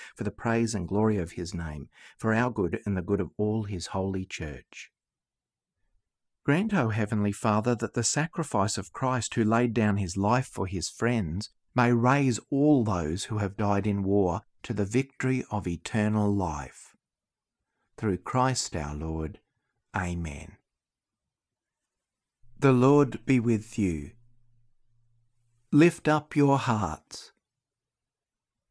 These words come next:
Let us give thanks to the Lord our God. It is truly right and just, our duty and our salvation, always and everywhere to give you thanks,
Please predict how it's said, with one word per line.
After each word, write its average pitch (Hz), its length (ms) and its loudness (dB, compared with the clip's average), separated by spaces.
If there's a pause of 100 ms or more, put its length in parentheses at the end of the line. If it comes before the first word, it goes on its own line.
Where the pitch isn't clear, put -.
(140)
Let 160 220 6
us 165 220 0
give 135 240 0
thanks 117 540 -2
to 117 120 -2
the 117 140 2
Lord 123 280 6
our 120 280 2
God. 80 520 -4 (2000)
It 127 120 4
is 143 220 4
truly 95 340 0
right 95 460 -2
and 123 220 2
just, 82 380 -4
our 104 120 2
duty 120 640 -2
and 117 160 2
our 107 160 0
salvation, 95 840 -2 (320)
always 131 540 8
and 113 100 2
everywhere 107 400 2
to 101 140 -6
give 117 260 0
you 117 160 2
thanks, 85 680 -6